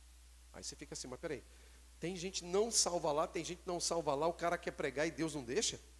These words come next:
Sim, Deus não deixou. É isso que o texto de Atos diz claramente. E para onde ele não tinha planejado, foi para onde ele foi.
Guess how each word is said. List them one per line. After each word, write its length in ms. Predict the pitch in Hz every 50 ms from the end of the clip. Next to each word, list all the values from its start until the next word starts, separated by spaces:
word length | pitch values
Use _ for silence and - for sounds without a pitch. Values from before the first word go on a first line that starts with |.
| - - - - - - - - - - - - - - - -
Sim, 260 | - - - - 101 101
Deus 160 | - 120 110 104
não 120 | 131 135
deixou. 300 | 123 120 113 - - - - - - - - - - - - - - - - - - - - - -
É 120 | 117 110
isso 280 | 113 139 175 185 - 233
que 100 | - 220
o 40 | 202
texto 240 | - 185 180 -
de 60 | - 190
Atos 300 | 175 180 - - 147 120
diz 200 | 135 175 175 -
claramente. 920 | - - - 170 165 180 196 214 466 330 285 196 - - - - - - - - - - - - - - - - - - - - - - - - - - - - - - - - - -
E 60 | 254
para 180 | - - 262 254
onde 200 | 247 294 269 269
ele 100 | 240 220
não 100 | 226 220
tinha 200 | 208 - 208 202
planejado, 640 | - 208 208 214 202 165 180 175 185 202 220 226 - - - - - - - - - - - - - -
foi 180 | - - 208 196
para 160 | 202 196 196
onde 140 | 185 175 180
ele 80 | 202
foi. 280 | 208 - - 135 117 110